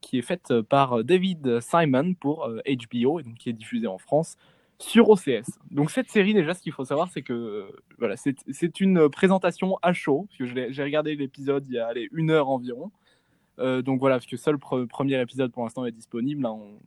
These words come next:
est, euh, on est sur une série qui sort, euh, sous un format feuilleton, hein, un peu comme Nelson Melody lisait nos livres.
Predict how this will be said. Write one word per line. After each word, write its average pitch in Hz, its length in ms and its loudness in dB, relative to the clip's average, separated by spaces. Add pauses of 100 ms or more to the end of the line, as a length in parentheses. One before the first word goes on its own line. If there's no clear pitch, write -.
est, - 180 -20
euh, - 120 -18 (280)
on 117 160 -6
est 123 80 -4
sur 127 180 -2
une 120 80 4
série 127 300 -2
qui 131 140 -4
sort, 120 360 0
euh, 104 260 -8 (300)
sous 127 300 -2
un 120 60 2
format 123 300 6
feuilleton, 151 560 4
hein, 123 200 -6
un 123 100 -4
peu 139 160 -2
comme 127 260 -4
Nelson 139 440 4
Melody 135 500 4
lisait 135 320 2
nos 127 160 6
livres. 151 380 -2